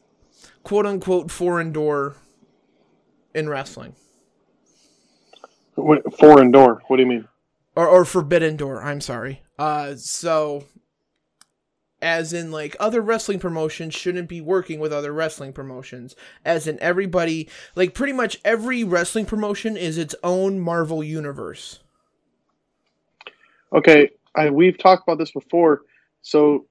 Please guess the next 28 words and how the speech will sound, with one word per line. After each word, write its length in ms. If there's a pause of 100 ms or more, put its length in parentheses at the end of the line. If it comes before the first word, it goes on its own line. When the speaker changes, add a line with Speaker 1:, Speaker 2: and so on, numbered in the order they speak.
(180)
Speaker 2:
I 120
don't 180
know. 420
I 80
mean, 200
I'm 100
hoping 340
that 120
there's 180
people 320
who 180
have 160 (140)
heard 260
me 120
say 200
this 180
before 320
already 320
that 120
are 120
listening 360
to 80
our 100
podcast. 580 (760)
I 340 (140)
think 240 (100)
a 80
freaking, 720